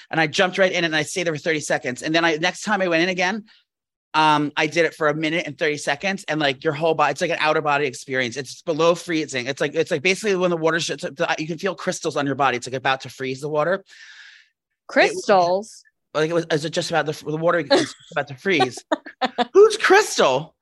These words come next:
Speaker 1: Um, <laughs> the water is just about to freeze. Um, so then I get to the locker room and they're all talking. He's like, "Oh man, there's two other guys." And they're like, "Oh man, you gotta do the cold plunge." And I was like, I was like, I, and I, I was so proud of myself that I did it. I, I was, like, trying to find a
Speaker 2: Ew.
Speaker 1: great way to jump into the conversation and tell them that I did it.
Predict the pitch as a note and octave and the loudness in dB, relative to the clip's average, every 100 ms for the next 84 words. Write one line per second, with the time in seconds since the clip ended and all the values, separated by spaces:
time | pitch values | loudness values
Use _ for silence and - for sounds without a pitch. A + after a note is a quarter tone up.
0 | - F4 G4+ - _ - F#3 F3+ F3 B3+ | -8 -2 -2 -4 _ 0 2 2 0 -2
1 | - - _ _ _ _ - _ - F3+ | -4 -14 _ _ _ _ -20 _ -2 2
2 | F3+ F3+ G3 - F#3+ - F#3 D#3+ E3+ C3 | 6 6 6 2 0 2 2 2 0 -6
3 | G#3 F3 A#2+ - - _ _ D#3 D3 - | -2 -2 -2 -6 -20 _ _ _ -16 -2
4 | E3+ D#3+ D#3+ G3 F3+ E3+ F3+ G3+ A3 F#3 | 2 2 0 -2 0 2 2 0 -2 2
5 | F3 F#3 D#3+ D3+ D3+ D3 C#3+ D#3+ D#3+ D#3 | 4 2 -2 -2 0 0 0 -2 -2 -4
6 | C#3+ C3+ C#3+ C#3+ C#3 C3+ B2+ _ C#3 - | -6 -2 -2 0 -2 -2 -6 _ -10 -4
7 | E3 C#3+ C3 B2+ A#2+ C3 A#2+ D3 C#3+ C3+ | 0 0 2 0 0 -4 -2 0 0 -2
8 | C3+ C3 B2+ A#2+ C3+ B2+ - C3 B2 - | 0 0 0 -6 -2 -4 -2 -4 -4 -8
9 | - - - C#3+ D3 D3 D3+ B2 D3 C#3+ | -20 -18 -4 0 2 2 2 2 0 0
10 | C#3+ C#3 D3 C#3 D3 C#3+ C#3+ C#3+ D#3 - | -2 0 -2 0 0 0 -2 0 -2 -2
11 | D#3 D#3 D3+ C#3+ C#3 B2+ D3 D3+ C#3+ C3+ | -2 0 -2 -6 -6 -4 0 0 0 0
12 | C3+ C3+ C#3 - D3+ F#3 F3+ F3 F#3+ - | -4 -4 -4 2 4 6 6 6 0 -2
13 | D3 D3 C#3 D3 C#3 C3+ C3 C#3+ C3 B2+ | 0 0 0 0 0 -4 -6 -4 -4 -2
14 | C3+ C3 C#3 C3 B2+ B2 B2 B2 A2+ A#2+ | -2 -2 -4 -6 -4 -4 -2 -2 -2 0
15 | B2+ - | -2 -2